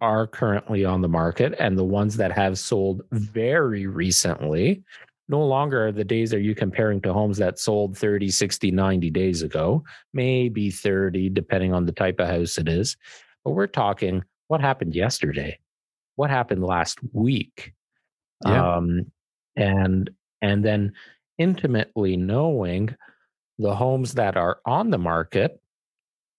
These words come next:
Speaker 1: what are they like? What do they look like? What do they smell like? What kind of upgrades do they have? What are the pros and cons of that home?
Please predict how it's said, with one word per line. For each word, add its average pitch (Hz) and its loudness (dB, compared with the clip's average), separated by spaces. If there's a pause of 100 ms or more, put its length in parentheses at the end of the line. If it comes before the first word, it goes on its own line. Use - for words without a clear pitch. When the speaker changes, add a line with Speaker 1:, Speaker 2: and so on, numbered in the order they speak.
(1400)
Speaker 1:
what 143 0
are 180 0
they 160 2
like? 95 -4 (880)
What 147 0
do 160 0
they 135 2
look 113 -2
like? - -6
What 113 0
do 135 2
they 110 0
smell 139 0
like? - -6 (600)
What - -2
kind 101 2
of 90 -2 (100)
upgrades 90 -2
do 95 -2
they 80 0
have? 76 -2 (600)
What 123 0
are 123 2
the 113 -2
pros 117 0
and 113 -4
cons 110 0
of 92 -4
that 123 0
home? 82 -2